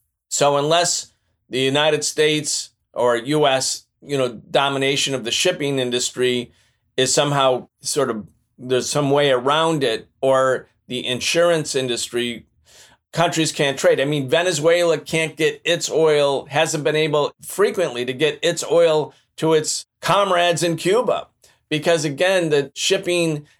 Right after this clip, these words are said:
and insurance systems in the world economy are completely dominated or have been by, by world imperialism. But what's happened in the last couple of years is that Russia has purchased a huge number of older ships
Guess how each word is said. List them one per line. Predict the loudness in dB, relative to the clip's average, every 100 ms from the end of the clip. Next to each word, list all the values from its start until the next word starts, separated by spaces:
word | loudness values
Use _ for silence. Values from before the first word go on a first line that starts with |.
| _ -2
and | 0
insurance | 0 0 2 2 0 -2 -6
systems | -4 0 2 2 -2 -2 -6 -2
in | 2
the | 2
world | 2 2 2 0
economy | -4 -2 0 0 -2
are | 0 -2
completely | -2 -12 -4 -2 -2 -2
dominated | -2 0 0 0 0 2 0 0
or | 0
have | 2 2 2
been | 0 -2 0
by, | 0 0 _
by | -2 0
world | 0 -2 -4
imperialism. | -8 -2 0 0 0 -4 -12 -14 _ _ _ -20 -20 _
But | 0 4
what's | 2 2
happened | 2 2 0 0
in | 0
the | 2
last | 2 2 0
couple | -4 -2
of | -4
years | -2 2 2 2 0 -6 -14 _ _ -20 _ _
is | 0 0 2
that | 2 2
Russia | 2 2 4 2
has | 2 2 0
purchased | -2 0 0 0 -4 -4 -6
a |
huge | -6 -10 0 2 2 0 -2
number | 0 0 0 0
of | 0 -2 -2 0
older | 0 2 2 0
ships | 0 0 2 0 -4 -10